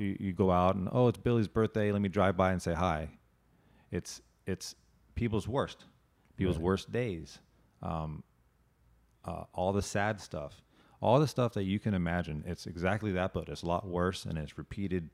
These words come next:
Speaker 1: day in and day out. In the military, people go on deployments for, you know,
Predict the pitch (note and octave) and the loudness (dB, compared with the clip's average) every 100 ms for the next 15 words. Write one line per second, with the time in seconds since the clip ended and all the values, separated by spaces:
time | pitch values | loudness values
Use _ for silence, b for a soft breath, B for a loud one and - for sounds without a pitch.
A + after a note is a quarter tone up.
0 | - E2+ F2+ E2 E2 D#2+ D2 - D2+ - | -6 -2 -2 -2 -2 -2 -4 -6 -8 -8
1 | C#2 C#2+ _ _ b b b b b b | -12 -14 _ _ b b b b b b
2 | b - G2 A#2 C#3+ - G2+ F2+ G2 F#2+ | b 0 2 6 4 4 2 2 2 2
3 | F2 E2 D#2+ - F2 E2+ E2 - D2+ C#2+ | 2 0 -2 0 2 0 -2 -4 -4 -4
4 | - _ _ _ _ _ _ _ _ _ | -8 _ _ _ _ _ _ _ _ _
5 | _ _ _ _ - D#2+ | _ _ _ _ -6 -6